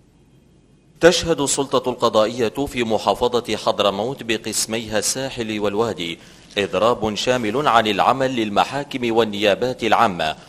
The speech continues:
ويأتي ذلك الإضراب نتيجة لمشروعية استحقاق القضاة لتسويات درجاتهم القضائية وحصولهم على علاوة التطبيب والحماية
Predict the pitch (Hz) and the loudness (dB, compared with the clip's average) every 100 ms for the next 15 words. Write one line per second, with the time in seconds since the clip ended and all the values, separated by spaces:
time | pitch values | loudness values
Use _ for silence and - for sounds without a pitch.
0 | - _ - 110 101 123 - 113 113 120 | -20 _ 0 4 4 2 -2 -4 -2 -2
1 | 110 113 101 101 104 123 139 135 110 131 | -2 -4 -2 -2 -2 -2 -2 -4 -4 -6
2 | 110 107 143 151 131 113 107 104 95 123 | -4 -4 -4 -4 -2 -2 -4 -2 -2 -2
3 | 123 113 117 - 110 - 120 123 113 - | -4 -6 -6 -4 -4 -4 -6 -4 -6 -4
4 | 104 113 139 131 120 113 - 107 117 117 | -2 -2 -4 -6 -4 -4 -4 -6 -6 -6
5 | 113 107 101 101 127 120 110 107 101 101 | -4 -2 -2 -4 -8 -8 -8 -4 -4 -4
6 | 101 98 110 113 87 80 - - - - | -2 -2 -2 -2 -2 -2 -6 -20 -20 -4
7 | 92 90 - 87 - 135 143 120 127 135 | 2 2 2 -6 -6 -4 -4 -4 -4 -2
8 | 110 110 101 92 98 131 117 - 107 104 | 0 2 2 2 0 -2 -4 -4 -8 -6
9 | 113 156 135 120 110 92 104 101 127 120 | -8 -8 -2 0 0 -2 -8 -8 -8 -6